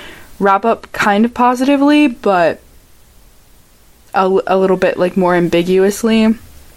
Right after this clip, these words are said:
And this one does that too, but I still think that the, the ending is satisfying and it gives us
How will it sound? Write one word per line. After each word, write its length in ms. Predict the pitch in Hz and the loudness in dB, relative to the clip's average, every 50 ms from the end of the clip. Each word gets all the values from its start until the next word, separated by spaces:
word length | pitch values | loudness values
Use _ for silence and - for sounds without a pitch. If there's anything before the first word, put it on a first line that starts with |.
| - - - - - - - - | -20 -20 -20 -20 -20 -10 -4 0
And 140 | 285 311 320 | 0 2 2
this 140 | 359 349 | 2 2
one 100 | 381 370 | 2 2
does 200 | 294 269 247 - | 4 2 2 2
that 180 | - 185 - - | 0 -2 -2 -2
too, 180 | - 196 170 165 | -2 -2 -2 -2
but 140 | 175 180 | -2 0
I 160 | 180 180 196 202 | 0 0 0 -2
still 260 | - - 247 233 233 | -2 -2 -2 -2 -2
think 240 | - 226 208 214 196 | -2 -2 -4 -2 0
that 240 | 196 180 156 - | 0 0 0 -2
the, 400 | - 190 - 180 156 - - - - - - | -6 -4 -2 -2 0 0 -2 -2 -4 -4 -4
the 100 | 185 - | -2 0
ending 320 | 143 165 190 196 180 175 170 | 0 0 0 0 0 0 0
is 80 | - | -2
satisfying 920 | - - 170 165 165 190 196 - - - 170 170 175 180 185 202 208 214 - - - - - - - - - - - - - - - - - | -2 -2 -2 0 0 -2 -4 -4 -2 -2 0 0 2 2 2 2 2 0 -2 -6 -10 -16 -16 -18 -18 -20 -20 -20 -20 -20 -20 -20 -20 -10 -4
and 400 | - 185 196 196 190 190 185 175 | -2 0 2 2 2 2 0 0
it 140 | 180 180 - | -2 -4 -2
gives 340 | - 190 180 175 175 - 185 | -2 -2 -2 -2 -2 -2 -2
us 320 | 165 147 139 - - - | 0 0 -2 -2 -6 -6